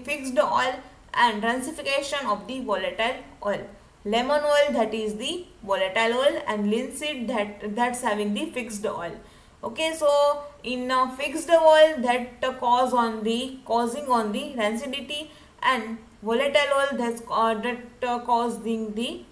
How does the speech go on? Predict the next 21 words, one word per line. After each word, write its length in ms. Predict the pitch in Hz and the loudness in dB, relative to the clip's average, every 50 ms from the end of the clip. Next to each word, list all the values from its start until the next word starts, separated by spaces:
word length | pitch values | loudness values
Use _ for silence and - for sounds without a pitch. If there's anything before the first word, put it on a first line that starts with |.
| - | -10
rancification 920 | - 208 214 220 226 233 - 226 220 - - 233 208 202 202 - 196 175 175 - - - - - | -6 -4 -2 -2 -2 -2 -4 -6 -8 -6 -4 -4 -4 -4 -4 -6 -10 -14 -14 -16 -20 -20 -18 -12
process. 460 | - 190 190 190 - - 190 185 - - - - - - - - - - | -8 -6 -6 -6 -8 -10 -14 -16 -16 -20 -20 -20 -20 -20 -20 -20 -16 -16
Okay, 320 | - - - 339 370 359 - - - - - - | -12 -8 -6 -6 -6 -8 -12 -18 -20 -16 -6 -2
then 380 | 226 226 240 247 269 269 - - - - - - | -2 0 0 -2 -6 -8 -12 -16 -20 -20 -20 -10
fourth 300 | - - 254 254 262 262 | -2 2 4 4 4 4
one, 180 | - 294 285 277 | 0 -2 0 2
that 180 | 254 - - 226 | 0 0 0 0
is 140 | 233 202 | -4 -4
the 200 | 202 277 320 311 - 240 214 | -4 -6 -6 -8 -8 -8 -2
light. 340 | 214 220 196 175 - - - - - - - - - - | 2 2 2 2 0 -4 -12 -18 -20 -20 -20 -20 -20 -18
So 520 | - - - 262 220 185 165 - - - - - - | -6 0 4 6 6 6 4 0 -6 -12 -16 -16 -12
it 200 | - 220 220 - - 233 | -10 -10 -10 -6 -2 0
affect, 580 | 240 247 - - 320 330 320 320 - - - | 0 2 6 8 8 8 8 4 -4 -6 0
uh, 340 | 370 359 359 349 349 254 226 202 | 2 4 4 4 4 2 -2 -4
drugs, 480 | 202 285 277 233 202 208 233 226 - - - | -2 0 2 4 4 2 0 -2 -6 -8 -8
especially 960 | 254 247 - - 302 302 359 349 - - 349 277 240 202 202 202 214 - - - - - - - | -8 -4 0 4 4 4 4 2 -2 -2 0 0 0 -2 -4 -4 -6 -8 -12 -18 -20 -20 -20 -12
those 300 | - 214 254 269 285 262 | -2 2 2 4 4 2
having 480 | 277 269 262 240 233 240 262 269 269 262 | -2 -2 2 4 4 4 2 0 -6 -8
the 140 | 247 277 269 | -8 -6 -4
marked 580 | 254 233 226 220 226 233 233 226 233 247 - | 0 0 2 4 2 2 2 0 -2 -4 -4
color. 360 | - 226 202 202 190 - - | -4 -2 -2 -2 -4 -6 -10